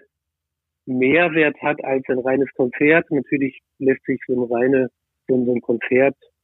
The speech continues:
ähm, Konzertsituation lässt sich natürlich überhaupt nicht, äh, im, im Internet,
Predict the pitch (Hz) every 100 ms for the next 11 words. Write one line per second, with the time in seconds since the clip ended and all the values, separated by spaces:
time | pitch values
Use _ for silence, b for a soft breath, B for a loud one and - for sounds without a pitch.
0 | _ _ _ _ _ _ - 123 113 110
1 | 107 101 _ _ - 107 127 123 117 123
2 | 113 135 160 165 135 139 147 127 120 147
3 | 147 135 127 139 - 135 - - 120 120
4 | 113 110 113 117 123 131 127 113 110